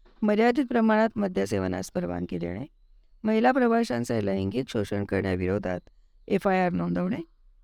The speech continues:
या तक्रारींच्या चौक-, चौकशीसाठी निवृत्त महिला न्यायाधीशांची समिती स्थापन करणे, दोषींना सहा महिने ते दोन वर्षापर्यंत विमान प्रवासाला प्रतिबंध घालणे, विमानात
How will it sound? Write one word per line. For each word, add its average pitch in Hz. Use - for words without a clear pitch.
या 233
तक्रारींच्या 254
चौक-, 220
चौकशीसाठी 208
निवृत्त 202
महिला 202
न्यायाधीशांची 185
समिती 92
स्थापन -
करणे, 87
दोषींना 277
सहा 220
महिने 226
ते 233
दोन 202
वर्षापर्यंत 202
विमान 95
प्रवासाला 95
प्रतिबंध 214
घालणे, 175
विमानात 254